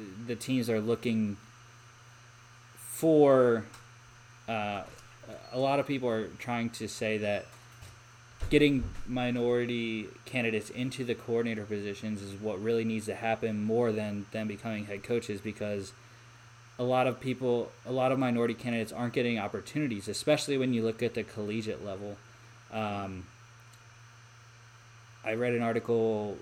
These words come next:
previously that stated, like, when you look at the head coaches and the coordinator position at the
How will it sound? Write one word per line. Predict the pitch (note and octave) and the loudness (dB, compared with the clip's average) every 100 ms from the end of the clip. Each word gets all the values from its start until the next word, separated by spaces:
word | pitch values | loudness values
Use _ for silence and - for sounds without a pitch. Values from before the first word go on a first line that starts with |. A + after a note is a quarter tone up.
| - - - | -14 -20 -8
previously | C3 B2 A2 - A#2+ A2+ A2+ G#2+ | -4 -2 -2 -4 -2 0 0 0
that | G#2 G#2 - - - - - - - - - - - | -2 -2 -4 -6 -8 -14 -20 -20 -20 -20 -20 -20 -14
stated, | - - D#3 D3 G2+ G2+ G2+ | -8 -2 2 2 0 -4 -8
like, | G2 G2+ - - - - - - - - - - - - - - | -6 -8 -10 -18 -20 -20 -20 -20 -20 -20 -20 -20 -20 -20 -20 -8
when | A#2 A#2+ | -4 -2
you | A#2 G2+ | 0 -2
look | G2+ B2+ D3 | -2 -2 -2
at | C3 | -2
the | C3 | -4
head | A2+ B2+ B2 | -2 -2 -4
coaches | - D3+ - F#2+ F#2+ G2 - - - - - - - | -4 -4 -2 -4 -4 -8 -14 -20 -20 -20 -20 -20 -8
and | B2 C#3 C3+ | -2 0 -2
the | |
coordinator | - A#2 C3+ B2+ G#2+ G2+ | -2 -2 0 0 -2 -4
position | G#2 G#2+ G#2 A2+ A2 - | -4 -4 -2 -2 -4 -4
at | A2 | -6
the | A#2 | -4